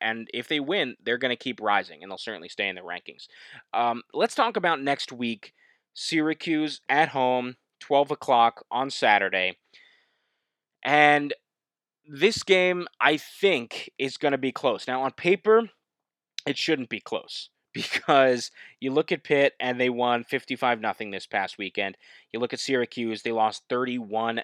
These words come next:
to six this past weekend. The Orange struggled last year. They played a North Carolina team, a g-, very good North Carolina team, I should add, a ranked North Carolina team, and, uh, they just dominated Syracuse. Syracuse did not look good, but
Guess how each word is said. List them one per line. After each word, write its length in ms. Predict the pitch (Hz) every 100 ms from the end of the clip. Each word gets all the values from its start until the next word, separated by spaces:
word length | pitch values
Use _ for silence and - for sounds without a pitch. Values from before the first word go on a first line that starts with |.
| _
to 180 | - 107
six 680 | - - - 120 - - -
this 180 | 110 -
past 340 | - 98 - 98
weekend. 380 | 92 85 78 _ - -
The 140 | 113 123
Orange 300 | 131 131 -
struggled 420 | 147 135 143 139
last 380 | 139 127 117 -
year. 300 | 123 123 - - -
They 80 | 104
played 280 | - 131 131
a 40 |
North 200 | 131 127
Carolina 400 | - 123 117 113
team, 160 | - 127
a 80 | 143
g-, 260 | - -
very 320 | 139 247 226
good 220 | 135 151 127
North 200 | 107 -
Carolina 360 | 110 98 95
team, 180 | - 98
I 80 | 92
should 180 | - 92
add, 120 | -
a 60 | 98
ranked 380 | 117 143 - 123
North 200 | 110 -
Carolina 460 | 107 98 95 92
team, 300 | - 107 98 _ - - - -
and, 400 | 113 113 110 110
uh, 80 | 107
they 180 | 117 139
just 180 | 127 117
dominated 480 | 127 117 107 98 90
Syracuse. 580 | - 101 92 92 - -
Syracuse 540 | - 120 113 117 104
did 240 | - 127
not 280 | 113 107 -
look 220 | 101 90
good, 220 | - 90 - 117
but 240 | 170 -